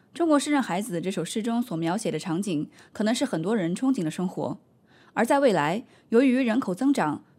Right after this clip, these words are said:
土地稀缺、气候变化等诸多问题，人们的居住地可能不仅要靠近大海，而且还有可能离开陆地，在水中生活，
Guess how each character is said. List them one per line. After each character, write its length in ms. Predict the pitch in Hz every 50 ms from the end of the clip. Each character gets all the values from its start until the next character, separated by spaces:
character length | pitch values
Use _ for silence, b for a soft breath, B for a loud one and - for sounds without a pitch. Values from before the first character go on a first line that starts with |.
| _ - -
土 160 | - 202 202
地 100 | 208 214
稀 180 | 202 - 262 262
缺、 360 | 254 - 294 285 285 285 - - _
气 200 | - - - 254
候 80 | 220 220
变 200 | 220 294 226 185
化 280 | 185 - 196 175 175 165
等 260 | - 175 165 165 180
诸 140 | - 240 233
多 100 | 254 254
问 140 | 254 208
题， 340 | 180 - 160 151 156 160 185 b b b b b b b
人 100 | 220 233
们 80 | 294
的 80 | 302 277
居 140 | - 302 302
住 160 | 320 285 254
地 320 | 247 254 220 202 190 -
可 160 | - - 202
能 100 | 208 233
不 140 | 240 302 285
仅 140 | - 175 165
要 120 | 180 185
靠 200 | 180 - 262 262
近 120 | 214 220 190
大 160 | 202 180 165
海， 300 | 185 175 156 147 147 - b b b b b b
而 160 | b 220 285 277
且 220 | - 277 226 208
还 100 | 202 247
有 100 | 269 294
可 120 | 277 226
能 160 | 196 185 202 208
离 100 | 214 214
开 160 | 233 262 277
陆 160 | 277 269 220
地， 260 | - 214 185 165 -
在 300 | - - 240 190 175 175
水 180 | 180 - 190 156
中 200 | - 220 254 254
生 180 | - 226 214
活， 300 | 214 - 151 135 151 180